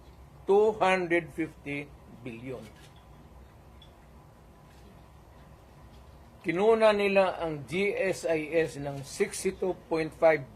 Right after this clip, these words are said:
billion. Yan, pera rin ng mga taga-gobyerno yang empleyado.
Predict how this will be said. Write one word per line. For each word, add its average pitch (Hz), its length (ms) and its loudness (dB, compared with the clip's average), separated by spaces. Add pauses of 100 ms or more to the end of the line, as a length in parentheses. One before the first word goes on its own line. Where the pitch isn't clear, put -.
billion. 196 480 4 (1700)
Yan, 220 560 10 (480)
pera 214 400 10
rin 202 320 4
ng 190 240 0
mga 185 320 4
taga-gobyerno 170 800 4
yang 170 240 2
empleyado. 151 560 2